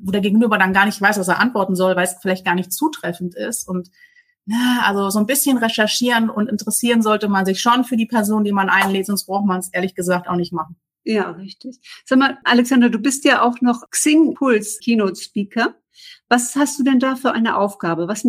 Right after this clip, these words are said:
Speaker 2: was machst du da? Ist das auch ein Job für dich? Also bekommst du dafür in irgendeiner Form etwas bezahlt? Oder ist das mehr eine Leidenschaft, eine Passion, die du machst?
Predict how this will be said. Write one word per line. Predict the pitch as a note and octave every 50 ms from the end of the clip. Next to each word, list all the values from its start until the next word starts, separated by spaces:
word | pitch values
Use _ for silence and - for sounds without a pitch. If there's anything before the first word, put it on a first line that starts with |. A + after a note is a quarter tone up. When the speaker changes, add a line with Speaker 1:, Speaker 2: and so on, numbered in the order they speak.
| A#3 -
Speaker 2:
was | B3 A3+ - -
machst | A#3+ C4 B3+ - - -
du | - B3
da? | B3 B3 A3+
Ist | - - A3 - -
das | B3 A#3+ -
auch | - G#3+ A#3+ C4+ C4+ - A3+
ein | G3+ F#3+
Job | - - A#3+ C#4 C4+ -
für | - - - D#4+
dich? | D#4 - D#4+ - - - G#3+
Also | G#3 G3+ G3+
bekommst | G#3 G#3+ - A#3 A3+ A3 - - -
du | G#3+
dafür | G3 - F#3+ G3 G3+ G3+ - - G#3+ G3+ G3 G3 - -
in | G3+ G3+
irgendeiner | - G3+ G#3+ G#3 G3+ - F#3+ F#3 F#3+ F#3+
Form | F#3+ - G3 F#3 F#3 F3+ F#3 F#3 F#3 -
etwas | - - - - F#3+ - -
bezahlt? | - E3+ E3 - - F#3+ F3+ F3+ G#3 B3+ D4 D4 - -
Oder | A3+ A#3 A#3 -
ist | - A#3+ - - -
das | A#3 A#3+ A#3+ A#3+ - -
mehr | A3 G#3+ A3
eine | G#3+ G#3+ G#3
Leidenschaft, | G3+ G3 F#3+ G3 G3+ G3 - - G3 F#3+ - -
eine | A#3 G3
Passion, | - G3+ G3 - - G3 F3 F3+ F3+ F#3 F3+
die | - -
du | - E3
machst? | D3+ D3+ D#3 E3 _ _